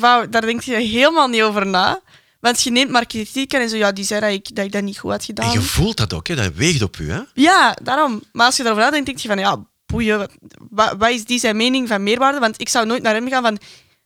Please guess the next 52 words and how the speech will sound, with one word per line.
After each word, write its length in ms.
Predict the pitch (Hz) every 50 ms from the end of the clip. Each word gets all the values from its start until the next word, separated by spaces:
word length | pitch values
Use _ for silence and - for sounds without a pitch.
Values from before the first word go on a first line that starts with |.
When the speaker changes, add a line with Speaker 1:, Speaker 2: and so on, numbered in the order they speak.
| _ _ _
Speaker 1:
"Is 140 | - 233 -
mijn 220 | 247 214 208 208
trui 260 | - 226 214 220 233
mooi?" 340 | 240 247 254 254 262 262 269 -
Of, 320 | - 226 220 - - - _ - _ _ _ _ _ _ _
"Wat 180 | 208 220 226
vind 160 | 220 262 254 -
je 120 | - 247
van 100 | 233 220
de 60 | 214
manier 240 | 208 202 202 208 233
waarop 220 | 240 240 226 -
ik 120 | 220 190 190
dit 140 | 220 214 -
heb 120 | 226 -
aangepakt?" 420 | - 214 247 262 262 - 269 269 -
Je 60 | 247
zou 160 | 233 220 208
nooit 240 | 208 208 233 269 -
naar 120 | 269 262
die 100 | 220 226
persoon 360 | - - - - - 233 220 - - -
a-, 120 | - 214 -
allee, 300 | - 214 208 196 185 190 - - _ _ _
daar 200 | - 208 208 -
met 220 | - 214 208 202 202
die 100 | 208 208
vragen 300 | 214 202 196 202 196 190
afkomen 380 | 220 - - - 277 285 285
voor 120 | 240 240 220
advies. 440 | 196 - - - 214 240 277 - - - - - - - - _ _ _ _ _ _
Maar 200 | 226 226 220 226
mochten 260 | 226 220 - - 214
die 240 | 202 208 208 - - _
uit 220 | - 208 214 -
hun 120 | 220 202 202
eigen 280 | 220 262 294 277 262
zeggen 220 | 226 254 269 277 254
van, 220 | 247 220 208 202
"Ja, 140 | 202 190 180
ik 100 | 190 -
vond 140 | - 214 202
dat 80 | 190
echt 120 | 196 - -
slecht 240 | - 214 214 -
gedaan," 340 | - 214 214 220 214 202 196
dan 180 | 185 214 220 247
ineens 340 | 262 254 262 277 294 - -
maakt 240 | 254 220 214 -
dat 120 | - 185 185
wel 240 | - - 233 - -
uit. 360 | - 180 185 196 - - -